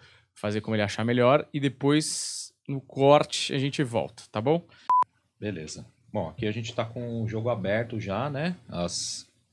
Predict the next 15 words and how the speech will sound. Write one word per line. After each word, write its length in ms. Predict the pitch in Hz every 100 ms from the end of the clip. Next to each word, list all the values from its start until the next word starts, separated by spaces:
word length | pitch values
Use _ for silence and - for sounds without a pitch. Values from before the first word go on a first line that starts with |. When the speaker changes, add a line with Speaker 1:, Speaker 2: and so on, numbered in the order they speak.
| _ - _ - _ _ -
Speaker 2:
é, 280 | 92 87 -
orações 500 | 104 104 95 107 98
iniciais 500 | 104 101 - 101 101
que 120 | - -
foram 280 | 101 98
feitas 460 | 95 95 92 95 90
anteriormente, 800 | 92 92 95 139 120 151 156 101
né? 180 | 113 117 - _ _
É, 380 | 82 85 82 80 -
que 80 |
a 20 | 87
gente 460 | 95 - 90 78 -
não 140 | 95 95
colocou 440 | 98 92 - 110
aqui 420 | - - 117 139